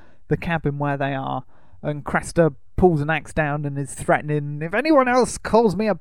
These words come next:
bastard, I'll chop off their head," and stuff like that. Uh, one brave sod, Carl Tanner, calls Craster a bastard and, uh, wants to pick a fight with Craster.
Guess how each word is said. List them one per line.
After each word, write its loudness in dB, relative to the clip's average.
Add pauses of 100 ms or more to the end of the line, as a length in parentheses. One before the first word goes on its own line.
(160)
bastard, 0
I'll 2 (160)
chop 4
off 6
their 6
head," 0
and -4
stuff -4
like -2
that. -4 (640)
Uh, -4
one 2
brave 2
sod, -2 (160)
Carl 4
Tanner, 0 (180)
calls 6
Craster -2
a 2
bastard -4 (480)
and, -4
uh, 0
wants -4
to 0
pick 0
a -2
fight -4
with -8
Craster. -8